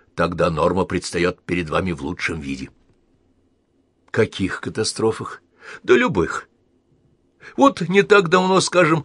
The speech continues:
у нас тут случилось наводнение. Многие лишились домов.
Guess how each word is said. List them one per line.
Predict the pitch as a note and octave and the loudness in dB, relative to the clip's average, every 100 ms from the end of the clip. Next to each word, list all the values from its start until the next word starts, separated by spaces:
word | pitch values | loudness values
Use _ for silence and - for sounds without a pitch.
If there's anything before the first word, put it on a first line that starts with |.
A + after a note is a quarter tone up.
| - | -4
у | E3 | 0
нас | E3+ E3+ - | 6 6 6
тут | E3 - | 0 0
случилось | D#3+ D3+ E3+ D#3 C#3+ | -2 0 0 2 0
наводнение. | D#3+ F3+ E3+ G#2+ D#2+ D2 - _ _ _ _ - | 2 2 2 2 -2 -4 -16 _ _ _ _ -8
Многие | G2+ F#3+ B3 A#2+ G2+ | 0 4 4 2 0
лишились | F2+ - - A#2 F2 | 0 -2 -2 -2 4
домов. | F#2 F2 D#2 | 4 4 -2